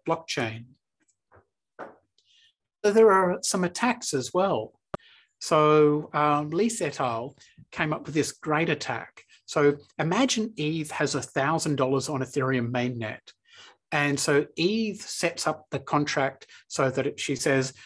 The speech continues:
"If someone gives me a thousand dollars worth of Bitcoin on Bitcoin, then I'll give them a thousand dollars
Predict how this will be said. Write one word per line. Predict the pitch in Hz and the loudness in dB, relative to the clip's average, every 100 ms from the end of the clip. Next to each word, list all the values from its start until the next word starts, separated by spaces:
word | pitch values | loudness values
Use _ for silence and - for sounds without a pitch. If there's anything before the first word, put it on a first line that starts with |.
| _ | _
"If | 143 | -6
someone | - 180 202 190 | 0 2 2 0
gives | 165 165 | 0 0
me | 175 | -4
a | 131 | -4
thousand | 143 160 - | 0 0 0
dollars | 139 139 135 - | -4 -2 -2 -2
worth | 143 131 | -4 -4
of | 131 - | -8 -6
Bitcoin | 170 - - 139 131 | -8 -4 0 2 2
on | 123 120 | 2 2
Bitcoin, | 143 - - 117 117 123 - - - | -2 -2 -6 -6 -4 -6 -8 -10 -2
then | 131 123 - | 0 -2 0
I'll | 135 135 | 2 4
give | 123 131 | 2 -2
them | 147 127 | -2 -6
a | |
thousand | - 123 123 131 | -2 -2 -2 -4
dollars | 123 123 120 117 | -6 -4 -4 -6